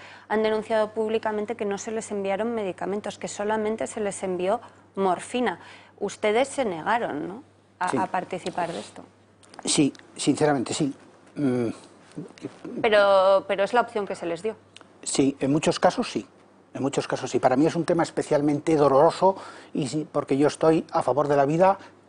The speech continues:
Speaker 2: con V mayúscula. Y le voy a contar un pequeño detalle de naturaleza personal, si me permite que,
Speaker 1: Sí, por
Speaker 2: ¿eh?
Speaker 1: supuesto.
Speaker 2: Porque una de las personas que estaba muy mal,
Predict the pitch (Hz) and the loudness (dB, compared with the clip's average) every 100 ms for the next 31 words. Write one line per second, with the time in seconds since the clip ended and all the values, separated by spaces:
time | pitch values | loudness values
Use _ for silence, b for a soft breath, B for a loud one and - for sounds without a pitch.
0 | _ - 139 143 143 123 107 - - 110 | _ 2 4 4 2 -2 -8 -10 -8 -10
1 | B B B B B _ _ - 151 156 | B B B B B _ _ 0 2 2
2 | - - 156 151 214 202 175 175 170 - | -2 2 4 8 6 4 4 4 4 2
3 | 180 160 143 180 185 170 - 180 160 170 | 2 4 6 6 6 4 4 2 4 6
4 | 185 220 202 208 214 160 156 165 151 214 | 8 6 4 4 4 2 2 2 2 4
5 | 208 185 180 156 156 - 247 180 233 151 | 4 4 4 4 0 -10 -6 -6 -4 -2
6 | 156 - 147 143 139 - - - B B | -2 4 4 4 0 -12 -16 -16 B B
7 | B B B B _ _ _ _ _ _ | B B B B _ _ _ _ _ _
8 | _ - 160 156 151 - - 208 185 - | _ 0 4 4 2 -4 2 2 2 -2
9 | - 117 - 123 131 - - 135 147 147 | -4 -4 0 4 4 2 -10 0 2 4
10 | 165 | 4